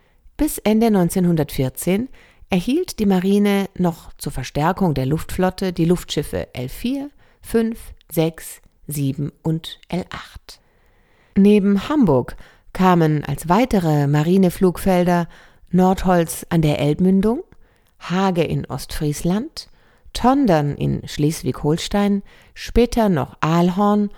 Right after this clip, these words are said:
und Wittmundhafen hinzu. Von ihren Stützpunkten nahmen die Marineluftschiffe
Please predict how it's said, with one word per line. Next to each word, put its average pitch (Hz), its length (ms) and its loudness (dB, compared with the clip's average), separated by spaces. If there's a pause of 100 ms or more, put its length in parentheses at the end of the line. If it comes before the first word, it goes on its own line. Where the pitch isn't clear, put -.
(240)
und 214 360 0
Wittmundhafen 185 1040 0
hinzu. 120 460 -8 (1000)
Von 262 280 0
ihren 285 240 0
Stützpunkten 214 840 -2 (320)
nahmen 220 360 4
die 202 100 4
Marineluftschiffe 170 1200 0